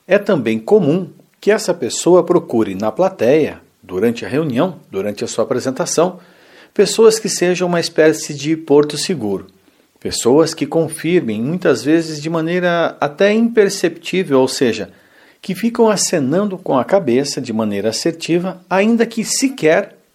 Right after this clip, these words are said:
tenham ciência e percebam que estão fazendo isso. Pois bem, é exatamente nesse ponto que um profissional, na hora de fazer uma apresentação, tem que tomar cuidado.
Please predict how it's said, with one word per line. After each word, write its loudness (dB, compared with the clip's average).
tenham 0
ciência 0
e -2
percebam 2
que -8
estão -2
fazendo 0
isso. -12
Pois 4
bem, -8
é 0
exatamente -2
nesse -2
ponto -2
que -8
um -2
profissional, 0
na -2
hora 2
de -12
fazer 0
uma 0
apresentação, 0
tem -8
que -8
tomar -2
cuidado. -2